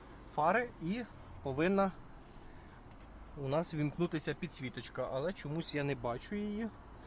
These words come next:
Можливо, в налаштуваннях потрібно активувати. Але загалом, да, є декоративна підсвіточка по контуру цієї, е, консолі.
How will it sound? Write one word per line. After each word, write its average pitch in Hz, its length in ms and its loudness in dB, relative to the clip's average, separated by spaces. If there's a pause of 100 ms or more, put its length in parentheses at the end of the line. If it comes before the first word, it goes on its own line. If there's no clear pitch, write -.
(280)
Можливо, 170 360 8
в 147 60 4
налаштуваннях 156 640 8
потрібно 131 400 0
активувати. 117 680 0 (320)
Але 160 200 6
загалом, 151 460 4
да, 127 180 4
є 135 180 2
декоративна 135 580 2
підсвіточка 170 760 0 (440)
по 151 100 4
контуру 160 520 6
цієї, 135 460 2 (260)
е, 131 220 2
консолі. 123 640 2